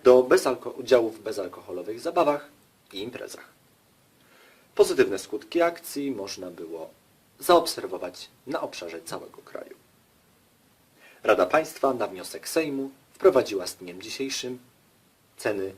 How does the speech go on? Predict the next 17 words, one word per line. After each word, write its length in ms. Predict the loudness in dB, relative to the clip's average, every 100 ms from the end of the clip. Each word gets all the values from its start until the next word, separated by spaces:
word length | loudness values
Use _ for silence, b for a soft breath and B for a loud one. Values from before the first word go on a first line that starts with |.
| -14
maksymalne 840 | -2 -2 -2 -6 -6 -8 -2 0 0 b b b 6
oraz 420 | 6 6 0 -12 _ _
kartki 580 | -2 0 -2 -8 -10 -10 -12 _ _ -6
na 280 | -2 -2 -2 2
alkohol 520 | 2 0 -12 -14 -16 -18 _
etylowy. 480 | -2 0 -4 -4 -10 -20 _ _ -20 _ _ _ _ _ _ _ _ B B
W 80 | B
częstochowskim 720 | 6 8 6 4 -4 4 4
szpitalu 440 | 4 0 6 10 10
około 300 | 10 8 10
godziny 320 | 6 4 4
piętnastej 720 | 4 6 4 4 4 4 4 B B
urodziła 400 | 10 10 10 2
się 160 | 2 -2
córeczka 540 | -4 -4 -4 -2 -2
państwa 480 | 2 0 -2 2 2
Bernat. 640 | 4 4 4 2 -8 -16